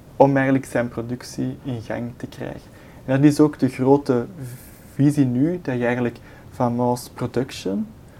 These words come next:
naar mass customization gaat. Dus je schoen bijvoorbeeld, niet meer maat zesendertig of zevenendertig, waar dat eigenlijk beide niet meer goed past en de kleur toch niet, maar dat je eigenlijk bijvoorbeeld je schoen gaat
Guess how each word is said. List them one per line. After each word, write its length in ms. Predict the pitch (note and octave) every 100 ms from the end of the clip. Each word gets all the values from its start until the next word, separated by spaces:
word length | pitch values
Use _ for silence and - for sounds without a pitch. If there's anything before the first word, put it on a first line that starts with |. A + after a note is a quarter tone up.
| - -
naar 280 | B2+ B2+ C3+
mass 300 | C3 B2+ -
customization 960 | C#3 C#3 - D#3+ D#3 E3 E3+ - E3+
gaat. 340 | E3 F3 G3 - - -
Dus 140 | B2
je 140 | B2
schoen 360 | A2 - C3 C#3+
bijvoorbeeld, 640 | D3+ C#3 D3 D#3 E3 D#3+ -
niet 180 | C3+ C#3
meer 340 | C3+ C3 C3 - - - -
maat 240 | B2+ C3+
zesendertig 520 | D3 C#3+ C3+ C3+ C3+
of 100 | C3+
zevenendertig, 760 | - C3 B2 A#2+ B2+ D#3+ E3 D3
waar 120 | C#3+
dat 160 | C#3 C3+
eigenlijk 360 | A2 A2 - - - - -
beide 300 | C3+ C#3 D3
niet 140 | C#3+
meer 100 | C3+
goed 200 | C#3 C3
past 300 | D3 D3 -
en 100 | D3
de 80 | C3
kleur 340 | - C#3+ D3
toch 220 | D3+ D#3
niet, 200 | E3+ F3+ F3 - - -
maar 120 | -
dat 100 | B2+
je 60 | A#2+
eigenlijk 240 | A#2+ A#2+
bijvoorbeeld 460 | A#2+ A#2 B2 B2 A#2+
je 120 | A#2+
schoen 500 | A2+ - C3+ C#3 D3
gaat 240 | C3+ A#2+